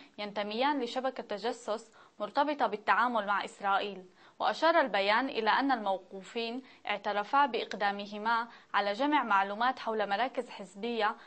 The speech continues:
لصالح إسرائيل. ويحاول المحققون إيجاد رابط بين هذه الشبكة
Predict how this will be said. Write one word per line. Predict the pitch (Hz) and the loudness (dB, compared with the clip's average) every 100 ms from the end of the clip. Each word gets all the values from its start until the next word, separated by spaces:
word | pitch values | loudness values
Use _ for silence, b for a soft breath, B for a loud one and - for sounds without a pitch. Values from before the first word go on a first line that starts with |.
| B - | B -12
لصالح | 196 262 262 - | 0 2 2 -4
إسرائيل. | 220 - 196 190 196 185 180 b b b | -12 -4 -2 -2 -4 -10 -16 b b b
ويحاول | 214 214 262 339 330 | -2 0 2 2 2
المحققون | 233 208 214 202 202 - 240 262 | 0 -4 -8 -10 -10 -6 -4 -4
إيجاد | 233 196 262 247 | -6 0 0 2
رابط | 247 262 214 208 | 4 4 2 0
بين | 196 202 | -2 0
هذه | 202 254 254 208 | -2 -2 -2 -6
الشبكة | - 254 233 214 196 | -4 -2 -2 -2 -4